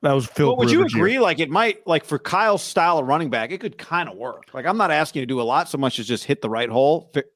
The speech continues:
Speaker 2: just run in a straight line.
Speaker 1: W-, one thing I need to do a better job of when I say, like, "Well, you can claim any guy to a practice squad," I'm thinking, like, m-, five, ten years ago.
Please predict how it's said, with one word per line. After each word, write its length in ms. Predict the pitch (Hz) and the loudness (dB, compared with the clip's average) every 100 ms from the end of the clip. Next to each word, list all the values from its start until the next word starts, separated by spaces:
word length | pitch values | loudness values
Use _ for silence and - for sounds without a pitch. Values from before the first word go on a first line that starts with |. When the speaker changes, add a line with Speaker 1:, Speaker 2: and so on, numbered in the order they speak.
| _ _ - | _ _ -18
Speaker 2:
just 180 | 123 - | -18 -6
run 200 | 123 143 | 0 0
in 80 | 135 | 0
a 60 | |
straight 260 | 117 135 120 | 0 0 0
line. 280 | 117 101 - - | 0 -2 -6 -6
Speaker 1:
W-, 200 | 147 156 | 0 2
one 200 | 165 190 214 | 2 2 2
thing 160 | 175 | 0
I 180 | 143 143 | 0 0
need 220 | 143 143 | 2 2
to 80 | 135 | 2
do 140 | 131 | 4
a 40 | 127 | 4
better 240 | 123 123 | 2 0
job 320 | 117 127 120 | 2 2 2
of 200 | 127 127 | 2 0
when 120 | 117 113 | 0 -2
I 60 | |
say, 240 | 107 123 110 | 0 -2 -2
like, 160 | 104 | -2
"Well, 140 | 135 131 | 0 0
you 120 | 127 | 0
can 180 | 120 107 | -6 -8
claim 440 | - 135 135 131 | -6 -2 0 2
any 160 | 131 120 | 0 0
guy 240 | 123 120 | 0 -2
to 140 | 120 113 | -2 -4
a 40 | |
practice 340 | - 123 123 | -2 -4 -4
squad," 320 | - 131 131 131 | -4 0 0 -2
I'm 240 | 135 156 180 | -2 0 0
thinking, 380 | 151 127 120 107 | -2 -2 -2 -4
like, 300 | 101 90 - - _ _ - | -4 -6 -10 -20 _ _ -8
m-, 240 | 104 113 - _ _ _ | -4 -4 -6 _ _ _
five, 720 | - - - 135 123 123 113 | -20 -20 -6 -2 0 -2 -4
ten 260 | 131 117 | -2 0
years 240 | 110 123 120 | 2 2 0
ago. 240 | 131 135 | 0 0